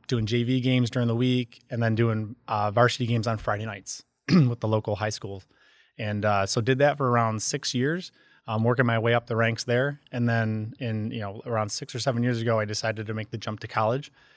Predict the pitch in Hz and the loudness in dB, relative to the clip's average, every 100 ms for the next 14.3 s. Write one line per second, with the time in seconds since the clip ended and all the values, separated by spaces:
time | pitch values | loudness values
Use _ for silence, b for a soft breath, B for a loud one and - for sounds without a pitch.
0 | b b 113 104 104 110 104 107 113 117 | b b -4 -2 0 0 0 0 2 2
1 | 123 135 131 143 151 151 147 165 170 165 | 2 0 -2 0 2 2 0 0 2 0
2 | 120 110 107 110 110 - 113 110 107 101 | 0 2 0 -2 -2 0 2 2 -4 -8
3 | b b b b _ 113 104 101 113 - | b b b b _ -4 -4 -4 0 4
4 | 117 - 110 117 107 104 107 - 101 - | 4 4 2 2 2 -2 -6 -8 -12 -16
5 | - _ 113 - 139 131 - 120 113 - | -20 _ -6 -2 2 2 2 0 -2 0
6 | 117 113 110 104 - _ 120 107 107 - | 2 2 0 -4 -18 _ -6 -4 -4 -2
7 | 135 117 107 110 107 107 110 101 98 - | 0 2 0 0 -2 4 4 4 -2 -8
8 | 104 113 117 113 101 98 107 95 104 98 | -2 0 0 -4 -6 -8 -8 -8 -8 -10
9 | 107 101 101 - 101 101 113 - 170 170 | -10 -10 -8 -6 -8 -6 -6 -4 0 0
10 | 170 - B B B B 110 104 104 117 | -2 -6 B B B B -2 0 -2 -2
11 | 107 101 104 98 98 _ - 110 104 117 | -2 -2 -2 -2 -6 _ -6 -4 0 2
12 | 113 113 - 113 107 104 b b b b | 2 0 -4 -4 -2 -4 b b b b
13 | 110 104 107 101 101 95 - 113 120 110 | -6 -4 -2 0 0 0 -6 -6 -6 -4
14 | 101 92 | -6 -10